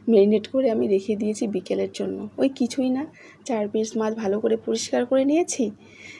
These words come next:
এবার হচ্ছে ওর গাগুলো কচে দেবো ডিপ করে। খুব সুন্দর মাছগুলো কিন্তু, একদম ফ্রেশ বড় বড়। আমার ছেলেও কিন্তু এটা শুনে খুব খুশি হয়েছে, কারণ এই মাছের ঝোল টোল খেতে আমার ছেলে পছন্দ করে না। তো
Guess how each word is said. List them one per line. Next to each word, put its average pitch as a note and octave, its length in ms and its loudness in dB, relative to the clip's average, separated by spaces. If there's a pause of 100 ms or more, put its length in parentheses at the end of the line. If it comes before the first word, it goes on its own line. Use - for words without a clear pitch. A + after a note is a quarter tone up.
এবার A3 280 2
হচ্ছে A#3 260 2
ওর B3 60 6
গাগুলো G#3+ 440 0
কচে G#3 340 0
দেবো F#3+ 240 0
ডিপ G3 260 -2 (120)
করে। G3 200 -2 (420)
খুব E4 140 4
সুন্দর D4 400 4
মাছগুলো G#3 480 2
কিন্তু, G#3 220 0
একদম A3 320 0
ফ্রেশ C4 440 4
বড় G#3 220 2
বড়। G3+ 220 -2 (880)
আমার G#3 280 0
ছেলেও G#3+ 360 2
কিন্তু B3+ 260 2
এটা A#3+ 200 4
শুনে A#3 220 0
খুব A#3+ 160 -4 (100)
খুশি G#3+ 260 0
হয়েছে, G3 380 -2
কারণ G#3 240 -2
এই A3 160 4
মাছের A3 380 0
ঝোল G#3+ 300 0
টোল A3 200 0
খেতে A3 300 0
আমার G#3 260 -4
ছেলে G#3 260 -4
পছন্দ G3+ 380 -2
করে G3 240 -4
না। G3 140 -8 (800)
তো G3+ 240 2